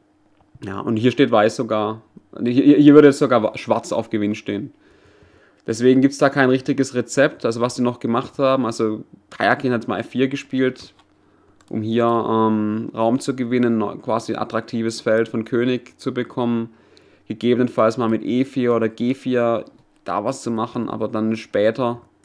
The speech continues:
haben die beiden das dann schon eingesehen, dass es da nicht so wirklich weitergeht und keine Gewinnideen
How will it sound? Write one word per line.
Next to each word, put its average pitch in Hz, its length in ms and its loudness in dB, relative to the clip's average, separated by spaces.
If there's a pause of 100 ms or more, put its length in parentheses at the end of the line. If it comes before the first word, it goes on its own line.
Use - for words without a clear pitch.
(460)
haben 110 260 -2
die 110 120 -8
beiden 110 760 -2
das 110 140 -8
dann 107 140 -4
schon 113 200 -6
eingesehen, 120 880 -4 (1600)
dass 110 180 -4
es 110 140 -8
da 107 240 2
nicht 117 220 0
so 120 140 0
wirklich 117 380 0
weitergeht 147 720 0
und - 440 -4 (340)
keine 123 360 0
Gewinnideen 113 920 2